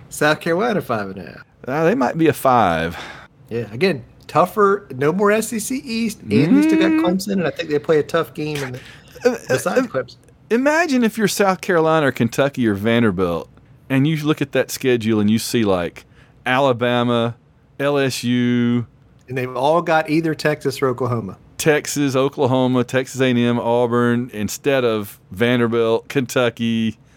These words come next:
Speaker 2: South Carolina. Oh, my gosh. Florida. Oh,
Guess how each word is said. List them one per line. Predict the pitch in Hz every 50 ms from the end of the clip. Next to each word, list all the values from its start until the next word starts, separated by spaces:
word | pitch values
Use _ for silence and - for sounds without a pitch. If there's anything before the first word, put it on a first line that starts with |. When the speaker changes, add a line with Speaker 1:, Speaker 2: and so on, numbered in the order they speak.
| _
Speaker 2:
South | _ - - - 131 135 147 135 -
Carolina. | - - 131 127 123 117 113 110 110 110 110 113 113 110 117 -
Oh, | - 113 117 113
my | 104 92 87 85
gosh. | 82 85 90 87 87 85 87 87 - - - - _
Florida. | - - - 104 113 117 113 110 107 110 113 110 - - - - - - - - - -
Oh, | - 123 120 113 98 80 78